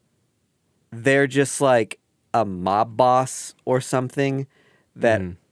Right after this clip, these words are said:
Speaker 1: you know, are related to killings and are probably the reason people have been murdered, I, I don't have the integrity to end that person's life unless I know for a fact that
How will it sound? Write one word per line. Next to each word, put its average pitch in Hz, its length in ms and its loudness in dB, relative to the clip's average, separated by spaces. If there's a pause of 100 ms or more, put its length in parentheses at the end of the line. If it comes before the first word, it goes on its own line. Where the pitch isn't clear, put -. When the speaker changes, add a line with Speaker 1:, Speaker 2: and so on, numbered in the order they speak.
(420)
Speaker 1:
you 135 140 2
know, 117 320 -2
are 104 400 2
related 110 760 2
to 139 80 -2
killings 139 600 0 (400)
and 113 140 -2
are 110 80 0
probably 117 460 0
the 98 180 -4
reason 107 640 -4
people 117 380 -4
have 101 140 -2
been 107 220 0
murdered, 123 540 0 (1700)
I, 123 260 2 (140)
I 127 140 2
don't 120 220 -2
have 110 380 -2
the 92 440 0 (1120)
integrity 107 840 -2
to 92 340 -2 (160)
end 95 240 -4
that - 160 -8
person's 76 420 -12
life - 420 -12
unless 104 320 -2
I 101 100 0
know 95 260 -2
for 90 160 -4
a 85 100 -4
fact - 560 -6
that - 280 -10